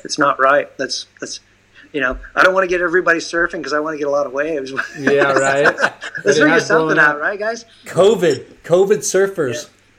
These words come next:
Speaker 1: covid surfers, not cool.
Speaker 2: Not cool. But it's good, good for,
Speaker 3: It's
Speaker 2: uh,
Speaker 3: good for the industry.
Speaker 2: Yeah, good for the
Speaker 1: It is
Speaker 2: sport.
Speaker 1: good for the industry. Like, everybody's selling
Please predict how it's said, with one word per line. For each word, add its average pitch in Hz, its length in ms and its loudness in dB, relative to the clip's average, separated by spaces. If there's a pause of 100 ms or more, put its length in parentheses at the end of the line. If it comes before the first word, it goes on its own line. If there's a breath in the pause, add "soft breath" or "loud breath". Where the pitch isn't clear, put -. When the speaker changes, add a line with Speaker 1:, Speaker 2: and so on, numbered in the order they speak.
(120)
Speaker 1:
covid 175 300 -4
surfers, 151 520 0
not 151 180 -2
cool. 143 280 -4 (160)
Speaker 2:
Not 196 360 0
cool. 135 440 0 (360)
But 143 120 -4
it's - 100 -12
good, 175 320 -4
good 180 200 0
for, 190 300 2 (100)
Speaker 3:
It's 170 100 2
Speaker 2:
uh, 170 40 2
Speaker 3:
good 196 140 4
for 226 100 2
the 190 140 4
industry. 170 420 0 (120)
Speaker 2:
Yeah, 139 180 -4 (100)
good 135 140 -2 (100)
for 139 120 -8
the 147 80 0
Speaker 1:
It 180 60 4
is 175 240 2
Speaker 2:
sport. 139 40 -10
Speaker 1:
good 165 180 2
for - 140 2
the 151 120 2
industry. 143 420 -2
Like, 135 160 0
everybody's 151 500 2
selling 156 240 0